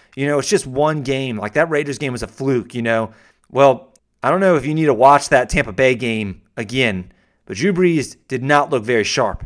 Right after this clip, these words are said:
against Tampa Bay in week one. And this isn't a just this season thing. I would think it's already alarming enough, the fact that when Drew Brees in past seasons, we've seen his arm decline,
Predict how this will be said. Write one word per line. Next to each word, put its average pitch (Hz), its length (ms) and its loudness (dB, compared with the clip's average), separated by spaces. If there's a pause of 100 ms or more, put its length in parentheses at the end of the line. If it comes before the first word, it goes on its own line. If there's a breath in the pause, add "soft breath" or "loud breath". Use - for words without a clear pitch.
(160)
against 117 300 -4
Tampa 120 200 -6
Bay 120 140 -2
in 110 100 -4
week 117 200 -6
one. 110 300 -4 (380)
And 117 120 -6
this 156 160 0
isn't 185 240 6
a 143 80 -2
just 135 400 -6
this 143 180 -4
season 117 380 -8
thing. 117 260 -2 (380 loud breath)
I 160 120 6
would 233 140 4
think 165 160 0
it's 135 100 -4
already 143 380 4
alarming 120 480 -2
enough, 107 600 -4 (280)
the 110 100 -8
fact 147 360 4
that 120 280 2 (200 soft breath)
when 120 180 -4
Drew 131 260 -2
Brees 135 420 -4
in 113 100 -6
past 175 400 0
seasons, 110 420 -8
we've 117 180 -8
seen 139 280 -6
his 120 160 -6
arm 127 260 -2
decline, 127 640 -2